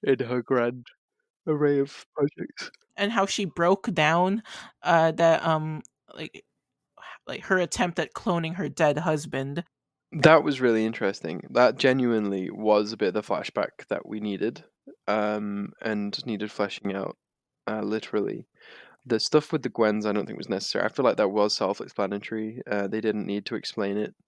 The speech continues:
Speaker 1: like this, honestly. But the, but the thing with the, with the husband, definitely. Um,
Speaker 2: Yeah, 'cause, yeah, when she, uh, like, yeah, when Lee was, when, well, the Lee clone, yeah, when the Lee clone was, uh, uh, woke up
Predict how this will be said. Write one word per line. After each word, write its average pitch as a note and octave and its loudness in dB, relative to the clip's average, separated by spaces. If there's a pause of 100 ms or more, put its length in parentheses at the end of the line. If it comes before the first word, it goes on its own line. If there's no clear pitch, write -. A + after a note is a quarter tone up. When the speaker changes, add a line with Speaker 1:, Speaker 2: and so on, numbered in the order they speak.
(440)
Speaker 1:
like F#2+ -2
this, - -6
honestly. G#2 -8
But - -6
the, G2+ 0
but G#2 -6
the A2 -4
thing C3 -4
with A2 -4
the, G2+ 2
with - -8
the G#2+ -10
husband, G2+ -4 (200)
definitely. G#2 -2 (200)
Um, G#2 -8 (640)
Speaker 2:
Yeah, E3 0 (140)
'cause, F3 -8
yeah, - -6
when F3+ -4
she, F3 -2
uh, E3+ 0 (160)
like, D#3 -10 (300)
yeah, E3+ -2
when E3+ -2
Lee F#3+ 2
was, F3 -2 (120)
when, E3+ -2
well, G3+ 0 (140)
the E3+ -2
Lee A#3 -2
clone, D3+ -4
yeah, D#3 0
when F3 0
the F#3+ 2
Lee F3 0
clone F3+ -2
was, E3 -2
uh, D#3 2 (480)
uh, C#3 2
woke D3+ 0
up E3 2